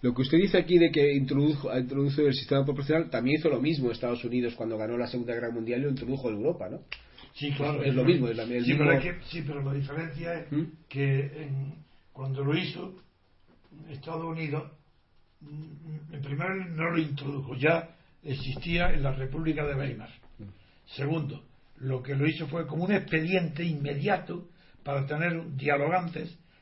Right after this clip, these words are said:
Speaker 2: con los que pactar el Plan Marshall y la reconstrucción de Europa. Y por eso llamó a los Adenauer, a los de Gasperi, y claro, como no tenían poder ninguno, sabía que la manera de tener en veinticuatro horas el poder total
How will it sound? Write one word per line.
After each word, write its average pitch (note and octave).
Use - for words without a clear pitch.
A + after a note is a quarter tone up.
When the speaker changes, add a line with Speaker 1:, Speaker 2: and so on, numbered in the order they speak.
Speaker 2:
con D3
los C#3
que C#3+
pactar D#3
el C#3+
Plan F3
Marshall E3
y D#3
la D3+
reconstrucción B2+
de C3
Europa. A#2
Y C3
por C3
eso C3+
llamó D3
a D#3
los B2
Adenauer, D#3
a D#3+
los C3+
de B2+
Gasperi, F3
y A#2+
claro, D#3+
como C3+
no C3
tenían D#3
poder F3
ninguno, G#3+
sabía G3+
que D3
la C3+
manera D#3
de D#3+
tener F#3
en D3+
veinticuatro D3
horas E3
el C#3+
poder D#3+
total G3